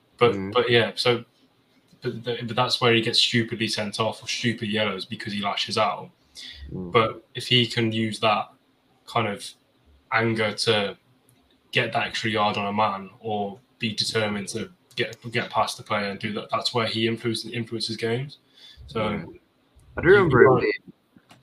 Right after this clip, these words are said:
Speaker 2: sorry.
Speaker 1: he, he's got to control it. He's got to have some sort of, like, like, limiter of, like,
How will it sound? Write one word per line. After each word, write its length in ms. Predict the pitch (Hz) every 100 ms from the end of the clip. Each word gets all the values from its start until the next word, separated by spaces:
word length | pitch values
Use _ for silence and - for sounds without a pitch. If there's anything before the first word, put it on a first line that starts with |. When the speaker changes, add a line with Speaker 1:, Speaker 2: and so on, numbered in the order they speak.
| - -
Speaker 2:
sorry. 200 | 113 90
Speaker 1:
he, 140 | 113 _ - 82
he's 120 | 123
got 80 | 233
to 80 |
control 480 | - 117 123 123 113
it. 60 | 101
He's 100 | 107
got 80 | 120
to 60 |
have 160 | 123 120
some 120 | 120
sort 280 | 113 117 110
of, 100 | -
like, 240 | 101 95 - - _ _ _ _
like, 100 | -
limiter 580 | 107 117 120 110 - 98 -
of, 180 | 110 101
like, 220 | 101 98